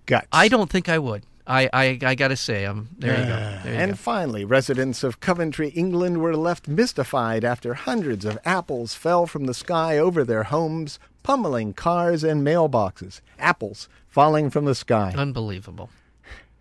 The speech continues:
Speaker 1: Parish councillor Sandra Camwell, you know her, right?
Speaker 2: Oh. Like
Speaker 1: Sandra.
Speaker 2: this. Yeah.
Speaker 1: Said the apple storm lasted a few minutes and was the second occurrence of its time in a fortnight.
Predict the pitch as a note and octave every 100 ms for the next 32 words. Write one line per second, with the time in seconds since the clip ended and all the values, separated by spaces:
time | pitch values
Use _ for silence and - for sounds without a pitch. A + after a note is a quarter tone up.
0 | _ _ _ _ _ _ _ _ A#2+ C#3+
1 | C3 - - A3 B3+ - F#2 E2 - -
2 | A2 G#2 G2 E2 - _ _ _ _ _
3 | - B2+ A#2+ D3 E3 B3+ B3+ _ _ _
4 | _ _ _ G3+ A#3+ E2+ F2+ E2+ C3 E3
5 | B2 G#2 - - _ _ _ _ _ -
6 | A2+ A#2 A#2+ G2 F2 D#2 - A2+ G#2 -
7 | - - - F#3+ E3 D#3+ D#3 G#3 F3+ -
8 | G3 F3+ E3 E3 E3+ - E3 D3+ - E3+
9 | D#3 D#3+ D#3+ D3+ D#3 D#3 D3 D3 C#3 -
10 | C#3 - F3+ - G#2+ G2+ - C3 B2+ A#2+
11 | - C3+ C3 - D#3+ D3 C#3+ C#3+ C#3 C3+
12 | B2+ - A#3 - A2 F2+ -